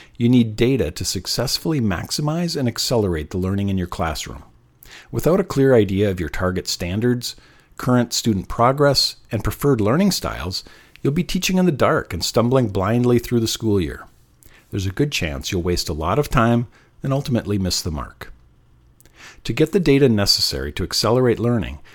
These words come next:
it's important to use a variety of assessment types to measure prior, ongoing, and final learning. Let's start with summative assessments. In the spirit of backwards design, you should begin with the end in mind. Like locating the archery target before releasing the arrow,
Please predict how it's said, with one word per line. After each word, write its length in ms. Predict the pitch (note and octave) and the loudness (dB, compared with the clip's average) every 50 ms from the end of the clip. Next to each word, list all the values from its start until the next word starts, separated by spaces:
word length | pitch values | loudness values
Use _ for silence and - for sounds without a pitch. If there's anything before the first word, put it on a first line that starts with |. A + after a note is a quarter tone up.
| - - | -20 -16
it's 140 | - - B2 | -8 -4 -4
important 420 | A2+ - - - D3 E3+ F#3+ F3 | -4 -2 -2 -2 -2 -2 -2 -2
to 80 | - F3+ | -2 0
use 240 | C#3 B2+ B2+ A#2+ C3 | 2 2 2 2 2
a 60 | A2+ | 0
variety 420 | F#2 G2+ F2+ E2+ E2 F2 F#2 G#2+ | 0 -2 -4 -2 -2 -2 -2 -2
of 80 | A2+ A2+ | 0 0
assessment 500 | A2+ - - C#3+ D3 - - A#2+ G#2 - | 0 0 2 2 2 0 0 -2 -2 -2
types 300 | - D#2+ D2 - - - | -2 -4 -4 -6 -8 -6
to 100 | - G2+ | -4 -2
measure 320 | F#2 F2+ F#2 G#2 G2+ D#2+ | -2 0 0 0 -2 -4
prior, 640 | - - - - D2+ D2 E2+ G2 A#2+ D3 D#3 C#3+ - _ _ - | -6 -6 -6 -2 0 0 0 0 0 -2 -2 -6 -10 _ _ -6
ongoing, 640 | - G2 B2 D#3+ D#3 A#2+ G2 F2+ F2+ E2+ E2 F2+ G2+ - - | -4 -2 -2 0 0 0 0 0 0 -2 -4 -6 -8 -6 -6
and 160 | G2+ G2+ - | -4 -4 -4
final 380 | - - D#2+ D#2 D#2 D#2 F2 | -4 -6 -6 -4 -4 -4 -4
learning. 320 | F#2 E2 C2+ C#2 B1 - - - _ _ _ _ _ _ _ _ _ _ - - _ _ _ _ - - _ _ | -4 -4 -6 -8 -10 -14 -16 -18 _ _ _ _ _ _ _ _ _ _ -20 -20 _ _ _ _ -20 -20 _ _
Let's 180 | - D#3+ - - | -2 -2 0 2
start 240 | - B2 G2+ D2 E2+ | 4 4 4 2 2
with 100 | G2+ - | -2 -2
summative 400 | - - F#2+ F2 D#2+ D2+ D#2 E2 | 0 0 0 0 -2 -4 -6 -6
assessments. 640 | D#2 - - B1+ - - - - - - - - - - - _ _ _ _ _ _ _ _ _ _ _ - | -6 -6 -6 -6 -8 -10 -12 -12 -14 -14 -14 -14 -14 -18 -20 _ _ _ _ _ _ _ _ _ _ _ 0
In 120 | - D#3+ F#3+ | 4 4 4
the 80 | G#3 | 4
spirit 340 | - - - - C3 B2 A2 | 4 0 0 2 2 4 4
of 80 | G2+ F2+ | 2 2
backwards 420 | F#2 F2 E2 - - F#2+ F2 E2+ | 0 0 0 0 -2 -4 -4 -4
design, 560 | - - E2+ D#2+ - C#2 C#2 C#2+ C#2 - D#2+ - | -8 -10 -10 -8 -8 -8 -10 -10 -12 -14 -12 -6
you 100 | - B2+ | -4 -2
should 160 | - - C3+ | -2 0 0
begin 260 | B2+ B2 A#2 B2+ A#2+ A#2+ | 0 0 2 2 4 4
with 120 | A2 - | 2 0
the 120 | - - | -2 -6
end 200 | - G2 F2+ D#2 | -6 -6 -8 -6
in 100 | E2+ F2+ | -6 -6
mind. 400 | F2+ D#2+ C#2 C2+ - - F2 - - - _ _ _ _ _ _ _ _ - - - - - | -6 -6 -8 -10 -12 -14 -16 -18 -20 -20 _ _ _ _ _ _ _ _ -20 -20 -20 -10 -4
Like 180 | - C#3+ - - | -2 -2 2 6
locating 460 | C#3+ D3+ E3+ - F#3 E3+ D#3+ D3+ C#3+ | 6 6 6 6 4 4 4 4 4
the 80 | C3 - | 2 4
archery 360 | B2 B2+ B2 - - G#2+ E2 | 2 0 0 0 -2 -2 -2
target 360 | - - E2 D#2 D#2+ F2+ - | -2 -4 -6 -6 -6 -8 -6
before 260 | - G2 - - A2 | -8 -6 -2 0 0
releasing 480 | G#2+ G#2+ G2 G#2 G#2+ G#2 - - G2 F#2+ | 0 0 0 0 0 -2 -2 -2 -4 -4
the 160 | E2+ - D#2+ | -4 -4 -4
arrow, 360 | A2 A2 F#2 A#1+ - - - | -4 -4 -4 -4 -6 -10 -18